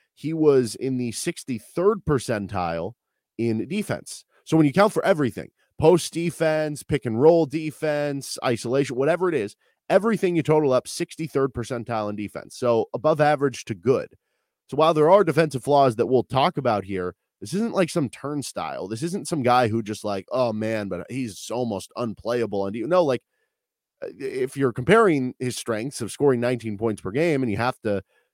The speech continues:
you know, nitpick and be like, "Well, there is a bit of a weakness here," it's that. But he's not just, like, an overall, like, he's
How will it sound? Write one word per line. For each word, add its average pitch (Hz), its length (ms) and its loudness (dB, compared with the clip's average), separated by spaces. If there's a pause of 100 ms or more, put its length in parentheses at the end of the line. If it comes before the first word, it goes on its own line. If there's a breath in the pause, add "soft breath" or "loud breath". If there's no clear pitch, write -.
you 92 80 -6
know, 92 180 0 (240)
nitpick 117 440 0
and 104 120 -4
be 110 80 2
like, 107 220 0
"Well, 151 360 8 (540)
there 175 220 0
is 123 80 0
a 117 60 -2
bit 175 280 0
of 123 80 0
a 123 60 4
weakness 117 420 -2
here," 131 300 0
it's - 180 -8
that. 120 320 0
But 117 80 -8
he's 117 140 -6
not 214 160 0
just, 135 180 -12
like, 107 120 -2
an 101 100 -8 (100)
overall, 107 720 2 (200)
like, 104 180 -8
he's 127 160 -10